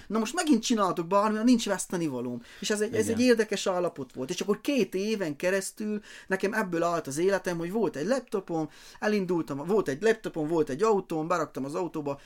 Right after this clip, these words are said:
Speaker 2: mentem, utaztam, konferenciára, találkozgattam, s gyűjtöttem,
Speaker 1: Networköltél,
Speaker 2: építettem,
Speaker 1: persze.
Speaker 2: networköltem, ismerkedtem, buliztam, jártam a világot, tehát igazából a világot nekem igazából Magyarország és Románia volt,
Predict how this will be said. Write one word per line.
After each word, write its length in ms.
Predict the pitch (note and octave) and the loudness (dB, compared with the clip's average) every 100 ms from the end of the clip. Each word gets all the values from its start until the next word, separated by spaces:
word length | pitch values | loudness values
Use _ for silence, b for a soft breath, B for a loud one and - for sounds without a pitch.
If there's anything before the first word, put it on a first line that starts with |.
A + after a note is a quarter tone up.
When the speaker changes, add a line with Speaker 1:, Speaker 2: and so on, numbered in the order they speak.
| B | B
Speaker 2:
mentem, 520 | G3+ G3+ F3 C#3 C3 | -2 -2 -4 -6 -4
utaztam, 600 | A#3+ - D#3+ - C3+ B2+ | -4 -2 -4 -4 -8 -6
konferenciára, 840 | - G3 - E3 D#3+ - D3+ B2+ B2+ | 0 0 0 -2 -2 -2 -4 -4 -4
találkozgattam, 920 | - G3 F3 D#3+ D#3 C#3+ C3+ - C#3 | 0 2 2 0 -6 -6 -8 -6 -10
s 200 | C#3+ - | -8 -4
gyűjtöttem, 280 | F#3+ B3 D#3+ | 4 6 6
Speaker 1:
Networköltél, 440 | D3+ C3+ - A#3 | 2 2 4 4
Speaker 2:
építettem, 460 | - - - F3+ D#3 | 4 2 -4 -4 0
Speaker 1:
persze. 160 | D3+ A#3 | 2 2
Speaker 2:
networköltem, 640 | A#3 G#3 F#3 E3+ D#3 C3 | 0 -2 -2 -2 -4 -4
ismerkedtem, 920 | B3 G#3+ F#3+ F#3 E3+ E3+ - B2+ A#2+ | -4 -2 0 -2 -2 -4 -6 -6 -6
buliztam, 640 | E3+ F#3 D#3 - D3 C#3 B2+ B B | -2 0 0 0 -4 -4 -6 B B
jártam 500 | B A3 F#3+ - C#3+ | B 6 6 0 -4
a 40 | C3+ | -2
világot, 540 | D#3 D#3 D3 C3+ C3+ | 0 2 2 0 -6
tehát 240 | - C3+ F3+ | -6 -6 0
igazából 320 | F3 E3+ E3 | 2 6 6
a 40 | |
világot 460 | D#3 D#3+ D3 C#3+ C3+ | 6 4 4 0 -4
nekem 260 | C#3+ C#3+ C#3+ | -6 -2 -2
igazából 380 | D3 D3 C3 | 0 -2 -2
Magyarország 560 | C3+ D3 D#3 C#3+ - B2 | 0 2 0 -2 -4 -6
és 100 | B2+ | -4
Románia 560 | D#3+ G3+ G3 F3+ F3 E3+ | 2 4 4 2 2 2
volt, 200 | F3+ B2 | 2 0